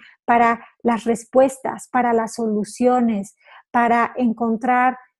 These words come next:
otro, otra forma de ver, otra forma de ver. De eso se trata el coaching, es otra forma de ver. Ujú.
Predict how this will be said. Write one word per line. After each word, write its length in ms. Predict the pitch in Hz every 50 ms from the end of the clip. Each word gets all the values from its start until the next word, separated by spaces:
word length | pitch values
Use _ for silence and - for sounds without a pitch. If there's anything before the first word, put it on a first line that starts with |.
| _ _
otro, 600 | - 240 254 254 - 254 254 254 247 240 240 - -
otra 460 | 247 247 247 269 262 254 254 247 247
forma 480 | - - - 262 269 269 262 247 233 208
de 140 | 190 190 185
ver, 240 | 196 202 - - - - _ _ _ _ _
otra 300 | - 247 247 - 262 240
forma 440 | - - - 269 269 262 247 240 214
de 100 | 196 190
ver. 220 | - 226 - - - -
De 120 | 208 240
eso 140 | 254 247 285
se 120 | - 285 269
trata 320 | - - 247 247 247 240
el 140 | 214 202 208
coaching, 480 | - - - - 208 - - 202 208 -
es 140 | 226 - -
otra 280 | - 262 254 254 247 247
forma 400 | - - 269 262 247 247 233 196
de 100 | 190 202
ver. 220 | - - - - - _ _ _ _ _
Ujú. 440 | - 190 - - 202 202 220 294 -